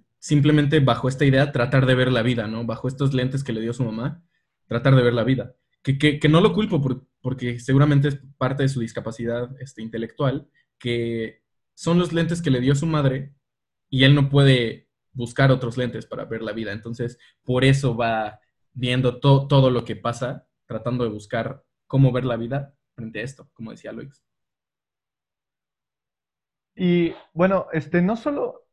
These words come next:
Speaker 2: yo creo que no solamente esa frase, este, es la, es la única que podrías relacionarlo con este tipo de textos de los koans, sino que también, o sea, muchas partes de la película y muchas situaciones en las que se ve envuelto Forrest,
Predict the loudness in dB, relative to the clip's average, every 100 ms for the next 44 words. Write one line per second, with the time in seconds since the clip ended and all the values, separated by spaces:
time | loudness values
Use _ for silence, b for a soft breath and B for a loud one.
0 | -6 -4 -4 -4 -4 -2 -2 0 0 0
1 | -2 0 4 6 4 2 0 0 2 0
2 | -2 -4 -8 -8 _ -8 -8 -10 -14 _
3 | _ _ _ _ _ _ -8 4 6 6
4 | 2 0 0 -2 -4 -2 -4 -6 -4 -2
5 | 2 0 0 -2 -4 -4 -8 -8 -10 -12
6 | -12 -14 -20 -18 -18 -20 _ -20 -20 -16
7 | -14 -12 -12 -14 -12 -10 -10 -12 b b
8 | -6 -4 -2 0 2 2 0 -2 -6 -12
9 | -6 -2 0 -2 0 0 -2 0 0 0
10 | -2 -2 -4 -4 -6 -4 0 0 0 -4
11 | -6 -6 -4 -4 -4 -6 -10 -12 -8 -4
12 | -2 -2 -2 -4 -6 -4 -2 -2 -4